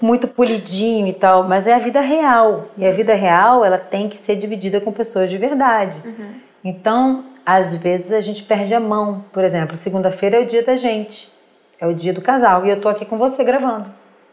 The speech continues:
Speaker 2: É, gente, pra quem não sabe, é segunda-feira
Speaker 1: É
Speaker 2: agora.
Speaker 1: segunda-feira,
Speaker 2: E
Speaker 1: né? Se você quiser editar isso, não tem problema, mas assim
Speaker 2: Não, não.
Speaker 1: é,
Speaker 2: É pras pessoas
Speaker 1: hoje
Speaker 2: saberem a verdade.
Speaker 1: Sim, a verdade é boa, eu gosto da verdade. É, é, quem,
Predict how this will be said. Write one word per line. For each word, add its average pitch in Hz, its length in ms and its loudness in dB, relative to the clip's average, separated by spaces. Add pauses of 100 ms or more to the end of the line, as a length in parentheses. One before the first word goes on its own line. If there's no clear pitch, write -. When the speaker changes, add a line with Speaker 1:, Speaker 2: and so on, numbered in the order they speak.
(240)
Speaker 2:
É, 214 200 -2
gente, 202 240 -8
pra 214 140 -8
quem 220 120 -10
não 220 80 -8
sabe, 214 240 -8
é 226 80 -6
segunda-feira 226 600 -8
Speaker 1:
É 220 60 0
Speaker 2:
agora. 202 180 0
Speaker 1:
segunda-feira, 240 720 2 (320)
Speaker 2:
E 226 220 -2
Speaker 1:
né? 226 220 2
Se - 120 -2
você 233 220 0
quiser 208 160 2
editar 202 280 2
isso, 220 200 0
não 226 60 -4
tem 269 120 0
problema, 240 460 4
mas 180 160 0
assim 196 260 -2
Speaker 2:
Não, 311 160 0
não. 285 240 0 (480)
Speaker 1:
é, - 80 0
Speaker 2:
É 226 140 0
pras - 60 -4
pessoas 214 320 8
Speaker 1:
hoje 240 80 2
Speaker 2:
saberem 285 320 0
a 285 40 -6
verdade. 208 400 -12
Speaker 1:
Sim, 294 420 0
a 196 120 4
verdade 190 500 4
é 226 60 6
boa, 214 400 6
eu 175 80 4
gosto 220 260 0
da 208 60 -4
verdade. 147 600 -4 (320)
É, 147 60 -4
é, - 340 -8 (200)
quem, 226 340 -4